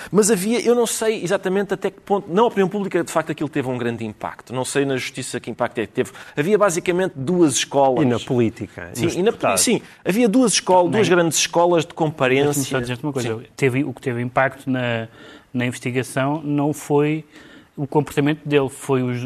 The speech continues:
Speaker 3: os documentos disponibilizados para a
Speaker 1: Exatamente,
Speaker 3: Comissão de Inquérito.
Speaker 1: exatamente, os documentos disponibilizados, mas quer dizer, eu estou a falar da reação dele, não é?
Speaker 3: Sim.
Speaker 1: Do modo
Speaker 3: Hum.
Speaker 1: como ele reagiu, porque havia duas grandes escolas de,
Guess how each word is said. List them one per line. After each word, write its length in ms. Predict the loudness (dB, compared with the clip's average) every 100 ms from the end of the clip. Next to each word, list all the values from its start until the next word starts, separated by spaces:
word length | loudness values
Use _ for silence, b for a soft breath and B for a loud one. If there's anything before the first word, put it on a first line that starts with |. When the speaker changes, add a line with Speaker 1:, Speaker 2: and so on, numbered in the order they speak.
| -6
Speaker 3:
os 140 | -10
documentos 560 | -10 -4 0 2 0 -6
disponibilizados 960 | -12 -4 -2 -2 -4 -2 0 0 -2
para 160 | -2 0
a 20 |
Speaker 1:
Exatamente, 280 | 4 4 4
Speaker 3:
Comissão 200 | 4 2
de 80 | 0
Inquérito. 240 | 0 0
Speaker 1:
exatamente, 360 | 0 -2 -2 -6
os 40 |
documentos 380 | -8 -4 -4 -4
disponibilizados, 640 | -8 -4 -2 0 0 0 -6 B
mas 120 | -4
quer 100 | -2
dizer, 200 | 0 -2
eu 60 | -2
estou 160 | -2
a 20 | 0
falar 160 | 0
da 120 | 0
reação 520 | -2 -2 -2 -2 -4 -4
dele, 140 | -4
não 80 | -4
é? 40 |
Speaker 3:
Sim. 200 | -2 -2
Speaker 1:
Do 100 | 0
modo 280 | 2 2 0
Speaker 3:
Hum. 20 |
Speaker 1:
como 160 | 0 0
ele 80 | 2
reagiu, 300 | 0 0 0
porque 240 | -2 -4
havia 220 | 0 2
duas 180 | 2 2
grandes 300 | 2 0 -2
escolas 520 | -4 0 0 2 -2
de, 200 | -4 -6